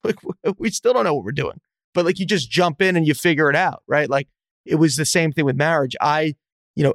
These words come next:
I think, like, and I respect this, I think you came from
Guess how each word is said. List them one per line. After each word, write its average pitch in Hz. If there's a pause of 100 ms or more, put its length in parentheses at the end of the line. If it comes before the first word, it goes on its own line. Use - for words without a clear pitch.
I 147
think, 175
like, 147 (840)
and 127
I 127
respect 190
this, 135
I 127
think 139 (260)
you 165
came 147
from 143